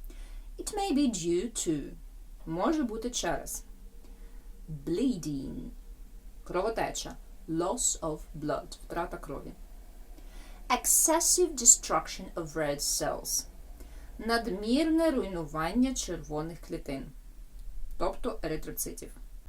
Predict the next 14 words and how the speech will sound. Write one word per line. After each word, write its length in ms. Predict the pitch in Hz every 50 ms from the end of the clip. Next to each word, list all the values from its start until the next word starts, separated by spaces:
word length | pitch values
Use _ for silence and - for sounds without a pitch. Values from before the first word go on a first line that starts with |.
| - - - - -
Low 640 | 254 240 247 254 269 269 285 302 311 320 339 349 349
production, 1000 | - - - - 302 247 247 - - - - - - - - 151 - - - - - - - - -
for 200 | - - 339 359
example, 600 | 330 302 247 240 226 214 226 262 262 - 294 311
because 640 | 247 240 226 - - 208 202 202 202 - - - - -
the 220 | - 185 185 214
diet 640 | 208 - - 330 359 370 320 208 156 139 143 139 - -
is 240 | - 170 156 - -
lacking 760 | 160 185 226 247 254 247 - - 160 156 156 156 180 208 - - - - - - - -
or 400 | 185 185 180 165 156 139 - - - -
deficient 920 | - 180 180 185 - - - 370 370 359 - - - 156 151 147 139 - - -
in 380 | - 156 151 151 170 233 254 - - - - - - - - -
iron, 640 | 254 269 254 196 147 - - - - - 147 - - - - - - - - - - - - - - -
ferrum. 540 | - - - 185 160 139 135 - - 127